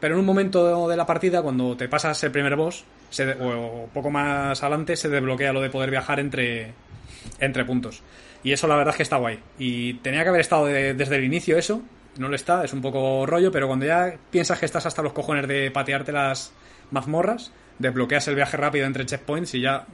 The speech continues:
va todo como mucho más rodado. Y guay, muy bien.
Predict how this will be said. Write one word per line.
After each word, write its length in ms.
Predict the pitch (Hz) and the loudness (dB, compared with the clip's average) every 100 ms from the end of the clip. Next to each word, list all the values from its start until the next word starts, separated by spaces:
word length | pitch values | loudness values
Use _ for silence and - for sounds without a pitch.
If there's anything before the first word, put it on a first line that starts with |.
| - 120 127 | -16 -10 -6
va 120 | 131 | -2
todo 180 | 139 131 | 0 0
como 160 | 127 | -2
mucho 220 | 127 127 | -2 -2
más 100 | 127 | -4
rodado. 260 | 127 117 113 - - - - - - - - | -4 -6 -8 -10 -20 -20 -20 -20 -20 -20 -4
Y 220 | - 143 | 2 4
guay, 220 | 139 127 | 4 2
muy 120 | 120 135 | 2 0
bien. 180 | 117 | -2